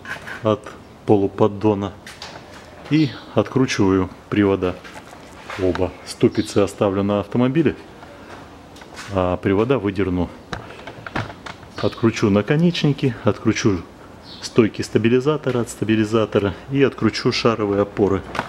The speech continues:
Э, три крепления снизу, две гайки, один болт. Э, рычаги у нас опустятся вместе с подрамником.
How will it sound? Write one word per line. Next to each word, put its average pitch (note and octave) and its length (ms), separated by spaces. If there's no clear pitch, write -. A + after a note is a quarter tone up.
Э, F2+ 360
три G#2+ 140
крепления G2 480
снизу, F#2 320
две F#2+ 140
гайки, G2 340
один G2+ 300
болт. C#3 220
Э, G2 200
рычаги C3+ 360
у B2 40
нас G#2 200
опустятся G#2 480
вместе G2+ 320
с - 40
подрамником. F2+ 720